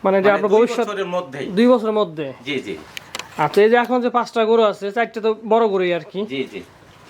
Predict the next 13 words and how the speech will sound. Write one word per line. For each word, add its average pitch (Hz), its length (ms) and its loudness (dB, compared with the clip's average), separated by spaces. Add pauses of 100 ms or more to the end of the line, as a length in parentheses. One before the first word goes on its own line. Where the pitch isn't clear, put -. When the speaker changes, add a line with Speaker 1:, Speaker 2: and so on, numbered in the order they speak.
(260)
Speaker 1:
তো 226 80 8
এই 226 140 6
গরুগুলা 247 420 4
বর্তমানে 247 360 -2
খাবার 247 340 0
কি 254 140 -8
খাওয়াচ্ছেন? 208 440 -2
দানাদার 208 300 0
খাবার? 202 240 0 (480)
Speaker 2:
দানা 151 280 -2
খাবার, 160 420 2 (460)
কুড়া, 160 520 2 (160)
ভুসি, 156 500 -8